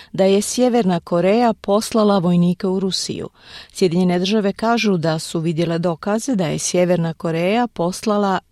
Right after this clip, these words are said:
tri tisuće vojnika za moguće raspoređivanje u Ukrajini, što je potez koji Zapad smatra značajnom eskalacijom rata u Ukrajini.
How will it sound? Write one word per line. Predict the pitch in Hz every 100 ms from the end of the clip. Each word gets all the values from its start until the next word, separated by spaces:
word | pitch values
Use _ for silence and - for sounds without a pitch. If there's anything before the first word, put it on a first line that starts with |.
| _ -
tri | 247 262
tisuće | 196 180 165 175
vojnika | 147 160 165 175 - 247 247 - - -
za | 202 214
moguće | 196 220 240 - 208
raspoređivanje | 185 180 - 180 175 180 208 220 202 196
u | - 208
Ukrajini, | 220 - 147 - 104 110 - - -
što | - -
je | 170
potez | 156 - 170 - 254 -
koji | 190 160
Zapad | 170 208 - 240
smatra | - 226 254 226 196 -
značajnom | 165 196 220 240 - 214 202 180
eskalacijom | 165 - 165 170 196 - 220 190
rata | 170 170 - 175
u |
Ukrajini. | 160 - 160 147 -